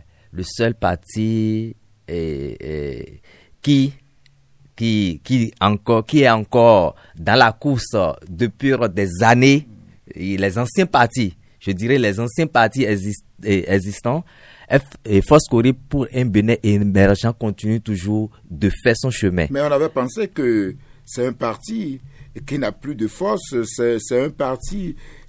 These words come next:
Speaker 2: qui, euh, n'existe, euh, apparemment que, que de nom et qu'on fait tout, surtout avec les, les dernières démissions, les claquements de porte, euh,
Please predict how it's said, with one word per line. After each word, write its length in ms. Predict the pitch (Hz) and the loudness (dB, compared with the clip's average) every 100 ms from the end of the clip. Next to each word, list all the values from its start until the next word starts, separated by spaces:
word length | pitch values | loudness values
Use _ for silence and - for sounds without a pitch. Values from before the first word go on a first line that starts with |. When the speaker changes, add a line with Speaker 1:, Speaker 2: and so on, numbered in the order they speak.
| 107 110 | -10 -10
Speaker 2:
qui, 360 | 139 131 143 139 | -8 -6 -2 2
euh, 360 | 117 113 113 110 127 123 | 2 2 -2 -4 -8 -6
n'existe, 560 | 127 131 123 147 - 135 | -2 -2 -2 -8 -6 0
euh, 360 | 123 120 113 104 - - _ - | 0 2 -2 -6 -18 -20 _ -12
apparemment 600 | 131 147 131 135 151 151 | -8 -6 -2 -2 0 -2
que, 340 | 156 143 135 - | 0 0 0 -2
que 100 | 156 | -2
de 200 | 127 120 | 0 0
nom 400 | 117 139 190 196 _ _ _ _ _ - | 2 0 0 -6 _ _ _ _ _ -2
et 560 | 127 143 147 135 120 120 | 0 2 0 0 -2 -2
qu'on 120 | 143 | -4
fait 260 | 139 143 131 | -2 -2 -4
tout, 360 | 240 233 170 110 110 | -6 -4 -4 -6 -8
surtout 300 | - 117 151 | -8 -2 -2
avec 280 | 120 127 127 | -2 -6 -4
les, 360 | 113 104 95 - _ - _ _ | -2 -2 -6 -10 _ -20 _ _
les 160 | 107 107 | -8 -6
dernières 520 | 131 127 143 143 131 | -2 -2 2 2 2
démissions, 1000 | 120 120 135 - 156 151 151 143 123 113 - | 0 -4 -4 -6 -2 0 0 -2 -4 -8 -8
les 180 | 107 | -6
claquements 520 | 110 143 131 - 143 143 | -6 -8 -8 -8 -6 -4
de 100 | 123 | -6
porte, 440 | - 196 - - | -6 -10 -10 -6
euh, 360 | 107 98 95 | -6 -6 -10